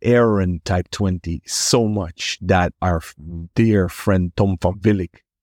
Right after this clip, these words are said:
is, has relaunched and is growing. And, and, and, and I've recently purchased a re-edition from his, uh, uh, two point oh brand. So he revived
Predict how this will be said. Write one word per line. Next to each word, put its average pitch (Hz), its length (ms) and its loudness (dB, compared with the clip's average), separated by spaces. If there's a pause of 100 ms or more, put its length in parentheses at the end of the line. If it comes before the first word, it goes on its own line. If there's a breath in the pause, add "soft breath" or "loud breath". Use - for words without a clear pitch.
(140)
is, - 460 -8
has 113 440 0
relaunched 92 840 -2
and 92 160 -2
is 92 360 -4 (480)
growing. 123 640 2 (460)
And, 95 200 -4
and, 98 200 -2
and, 101 180 -2
and 110 140 2
I've - 180 -2 (140)
recently 113 420 0
purchased - 680 -2 (120)
a 87 260 -4 (360)
re-edition 104 880 0 (320)
from 113 420 -4
his, 101 540 -2 (580)
uh, 85 260 -8
uh, 82 260 -6 (100)
two 131 160 0
point 110 340 2
oh 104 220 0
brand. 98 680 0
So - 200 -4
he 95 200 0
revived 101 880 0